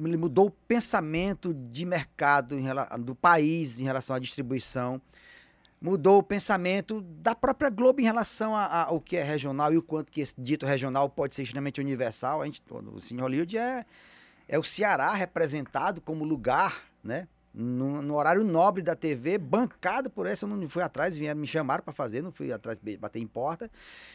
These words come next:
E, e, e não uma pessoa física nossa lá representando, assim, é, é a nossa, é o nosso estado,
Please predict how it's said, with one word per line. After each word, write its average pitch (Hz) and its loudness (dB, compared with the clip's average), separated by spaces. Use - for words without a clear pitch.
E, 165 6
e, 139 0
e 208 4
não 226 8
uma 277 4
pessoa 262 0
física 214 -2
nossa 208 0
lá 202 -2
representando, 202 0
assim, 117 -8
é, 143 -2
é 170 0
a 147 2
nossa, 175 -6
é 147 -6
o 151 -4
nosso 151 -6
estado, - -16